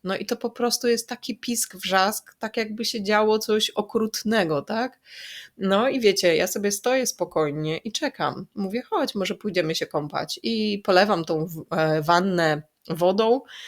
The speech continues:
ale dalej moje dziecko się w żaden sposób nie uspokaja.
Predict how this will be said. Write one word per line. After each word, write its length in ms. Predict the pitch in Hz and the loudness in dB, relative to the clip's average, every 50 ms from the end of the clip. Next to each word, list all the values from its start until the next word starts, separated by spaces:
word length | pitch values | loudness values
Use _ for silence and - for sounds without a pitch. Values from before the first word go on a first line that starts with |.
| - - - _ - - - | -18 -20 -20 _ -14 0 4
ale 400 | 185 180 202 220 240 226 - - | 6 6 8 8 6 4 2 2
dalej 440 | 208 240 254 240 190 147 - - 185 | 6 8 8 8 8 6 4 0 -2
moje 200 | 196 180 180 180 | -2 -2 0 0
dziecko 300 | 185 185 180 - - 196 | 0 -2 -4 -4 -4 -4
się 140 | - - 190 | -2 -2 -2
w 40 | 190 | 0
żaden 260 | 202 196 202 202 202 | 0 0 2 2 2
sposób 400 | 196 - - 196 - 202 208 - | 0 0 0 -2 -4 -4 -4 -2
nie 140 | 208 202 196 | -2 -2 0
uspokaja. 720 | 196 - - - 202 - 185 156 156 143 - - 165 - | -2 -2 -4 -6 -2 2 4 4 4 4 2 0 -2 -4